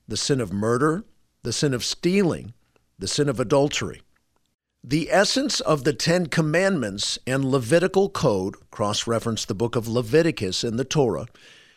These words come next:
have been the basis of American law ever since the foundation of our great and prosperous nation and have served the nation well. A good example of this Old Testament moral law reliance is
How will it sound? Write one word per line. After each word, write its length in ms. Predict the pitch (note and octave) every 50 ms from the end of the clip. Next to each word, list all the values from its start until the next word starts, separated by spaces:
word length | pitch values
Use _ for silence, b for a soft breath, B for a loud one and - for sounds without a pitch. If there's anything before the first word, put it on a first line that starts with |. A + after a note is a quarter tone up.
| b b b
have 160 | - A2 A2
been 200 | A2+ D3 C#3+ C#3
the 60 | C3+
basis 520 | A2+ G2+ C#3+ D#3 F3 D#3+ - F3+ D#3+ - E3+
of 120 | D#3 C3+
American 500 | D3+ D3 D3 C#3 C#3+ D3 D3 - D3+ D3
law 320 | C3 A2 A2+ B2 B2+ C3+ - - -
ever 300 | - E3+ F#3+ F3+ G#3 G#3+
since 320 | F#3+ - - F3 F3+ - -
the 140 | - - -
foundation 680 | - D3+ D3 D3 D3+ C3+ D3 D3 E3 D3+ - - -
of 140 | B2 B2 A#2+
our 220 | A2+ A2+ A2 A2+
great 400 | A2 A2+ B2+ C3 C#3 D3 D#3 D#3
and 240 | - - C#3 C3+ -
prosperous 580 | - B2 G#2 G2+ G2+ - - - G2+ F#2+ - -
nation 500 | A2+ B2 C#3 D#3 C#3+ - - D3+ E3 F3 b b b b b b b b b
and 160 | G#2+ C3 C3
have 220 | B2 D3+ D3+ - -
served 480 | - - - E3 D#3+ C#3 B2 A#2 A#2+
the 80 | D3 C3
nation 420 | G#2+ F#2 F2 - - A2 G#2+ A2
well. 320 | B2+ C#3 C3 G#2 C#2+ - - _ _ _ _ _ _ _ _ _ _ _ _ _ _ _ _ _ _ _ _ _ _ _ _ -
A 80 | A2 G#2
good 180 | G#2+ C3 C#3
example 520 | C#3+ B2 A#2 A2 B2+ C#3 D#3+ C#3 C#3 C#3+ C3+
of 80 | A2+
this 200 | A#2 B2+ - - - -
Old 300 | D#3 D3+ D#3 D#3+ C#3 -
Testament 500 | D#3+ D3 C#3 - - D3 C3 B2 A#2+ -
moral 400 | B2 C#3+ E3 F#3 F#3+ G3 F#3+ D#3
law 240 | A#2 A2 A#2 G#2+ G#2
reliance 600 | G2 A2+ G#2+ G2+ G2 G2+ A2+ B2 C3+ B2+ - -
is 440 | G#2+ A2+ A#2 A2 A#2 C3 C3 -